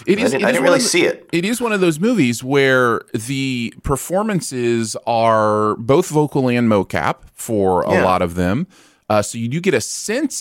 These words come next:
Speaker 1: of people, but it isn't like you come away going, "Oh, yeah, that was obviously Kate Winslet." In fact, a lot of people I know didn't realize that was Kate.
Speaker 2: Yeah.
Speaker 1: Um, Michelle
Speaker 2: Whereas
Speaker 1: Yeoh's
Speaker 2: Sigourney Weaver, I, I,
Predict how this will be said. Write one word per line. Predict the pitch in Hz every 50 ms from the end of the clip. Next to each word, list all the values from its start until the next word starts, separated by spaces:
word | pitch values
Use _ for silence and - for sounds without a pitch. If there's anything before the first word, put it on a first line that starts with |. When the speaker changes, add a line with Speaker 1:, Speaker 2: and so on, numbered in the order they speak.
| - -
Speaker 1:
of | 117 113 98 -
people, | - 120 107 98 - 110 104 107
but | 104 101 - 127 139
it | 156 160 160
isn't | 190 190 190 247 247 208
like | 190 170 175 170
you | 156
come | - 170 156 156
away | 151 151 147
going, | 139 139 143 139 127 120
"Oh, | 113 120 120
yeah, | 110 101 92
that | 87 95 90
was | 85 -
obviously | 110 101 95 92 - - 95
Kate | 87 - 95 87 82 71 - _ _ _ - -
Winslet." | 95 104 120 127 104 87 76 64 -
In | - 95
fact, | - 110 104 -
a | 98
lot | 90 92 98 143
of | 165 -
people | 90 78 - 73
I | 73 78
know | 80 76 73
didn't | 73 80 76 71 65
realize | 78 78 76 69 69 71 -
that | 69 65
was | 69 -
Kate. | - - - 64 62 71 - _ _ _ _ _ _ _ _ _ -
Speaker 2:
Yeah. | 95 90 92 92 85
Speaker 1:
Um, | 85 85 87 85
Michelle | - 113 - 180 165 147
Speaker 2:
Whereas | 110 92 143 156 - 131
Speaker 1:
Yeoh's | 156 185 170
Speaker 2:
Sigourney | 156 208 240 247 226 202
Weaver, | 165 151 156 151 - 107 98 92 -
I, | 101 104 98 98 -
I, | 107 104 98 90 90